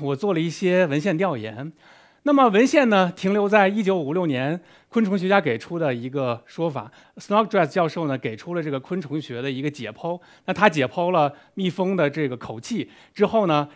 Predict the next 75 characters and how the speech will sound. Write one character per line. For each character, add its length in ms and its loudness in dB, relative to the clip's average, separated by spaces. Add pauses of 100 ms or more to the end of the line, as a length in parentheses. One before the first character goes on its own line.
介 180 4
绍 160 0
了 100 -2
蜜 200 -2
蜂 280 -4
的 240 0 (160)
舌 240 -4
头 160 -2
呢， 140 -2
是 140 -8
一 40 -4
个 80 0
毛 220 -2
刷 220 0
状 180 -2
的 80 -2
结 180 -10
构。 240 -6 (340)
通 180 0
过 120 2
这 120 -2
个 80 2
毛 240 0
刷 200 0
状 200 0
的 80 0
结 200 -6
构 120 -4
的 100 -2
往 260 -4
复 160 -8
运 200 -2
动 180 -4
呢， 160 -8 (380)
转 260 0
运 140 0
这 80 0
样 180 2
的 120 -4
粘 260 -4
度 100 -6
的 80 -2
这 20 -2
个 60 -4
流 180 -8
体。 220 -16 (300)
由 160 6
于 160 2
当 260 0
时 160 -4
呢， 80 -2
并 320 0
没 120 2
有 120 -2
存 240 -8
在 160 2
这 100 -4
个 80 -4
高 200 0
速 120 -8
摄 140 -6
影 180 -4
技 160 -8
术， 160 -10
也 80 -8
没 100 -6
有 120 -4
这 60 -10
个 80 -2
显 240 -10
微 100 -4
成 180 -12
像 160 -6
技 160 -10
术， 160 -16